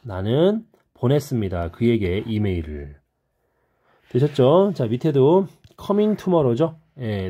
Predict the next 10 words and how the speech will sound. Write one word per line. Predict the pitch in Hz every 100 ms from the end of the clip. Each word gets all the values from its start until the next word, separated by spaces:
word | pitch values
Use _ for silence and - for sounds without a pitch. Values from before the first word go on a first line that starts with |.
| 92
내일이 | 110 135 175 185 190 196 175
오는 | - 185 180
거죠. | 110 85 82 _ _ _ _ _ -
내일이 | 113 131 156 170 175 185 185 180
온다면 | 113 117 135 151 160 170 160
정도가 | 135 113 107
되겠습니까? | 98 87 - 85 82 90
아, | 95
내일 | 117 175 175
온다면, | 101 101 95 101 117